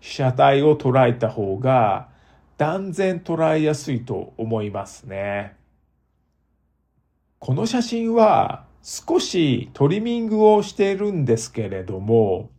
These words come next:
元の写真では、ソラちゃんは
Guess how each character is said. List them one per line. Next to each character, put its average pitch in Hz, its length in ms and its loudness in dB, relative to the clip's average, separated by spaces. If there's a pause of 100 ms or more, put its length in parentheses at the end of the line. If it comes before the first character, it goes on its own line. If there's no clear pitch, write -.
元 294 340 2
の 180 120 4
写 123 200 2
真 120 280 -6
で 110 140 0
は、 98 520 -2 (360)
ソ - 200 -2
ラ 254 140 4
ち 151 120 0
ゃ 110 100 0
ん 92 140 -6
は 101 460 2